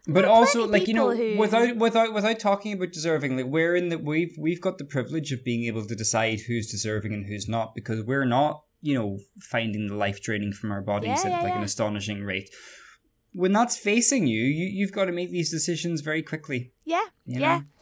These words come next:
Speaker 1: And I completely, yeah, I'm on Ampata's side even to the end, like, not just at the beginning. I think that, yeah,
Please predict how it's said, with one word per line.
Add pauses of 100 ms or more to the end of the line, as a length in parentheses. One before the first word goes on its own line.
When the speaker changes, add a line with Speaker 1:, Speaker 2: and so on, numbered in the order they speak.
(280)
Speaker 1:
And
I
completely,
yeah,
I'm
on
Ampata's
side
even
to
the
end,
like,
not
just
at
the
beginning.
I
think
that, (880)
yeah,